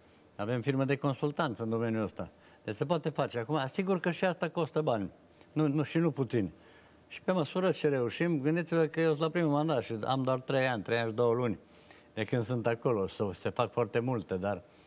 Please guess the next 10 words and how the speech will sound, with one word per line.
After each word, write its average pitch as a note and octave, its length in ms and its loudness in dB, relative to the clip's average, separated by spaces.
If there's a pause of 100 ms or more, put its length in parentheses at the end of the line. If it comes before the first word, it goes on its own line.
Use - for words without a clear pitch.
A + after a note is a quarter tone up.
(380)
uh, G#2 200 -2
nu C3 140 0
le D3+ 100 4
putem A2+ 260 -4
face A2+ 260 -2
toate A2+ 220 -2
în G#2 80 0
patru A2 280 -2
ani. F2+ 160 -2 (580)
Cer-, D#3+ 260 0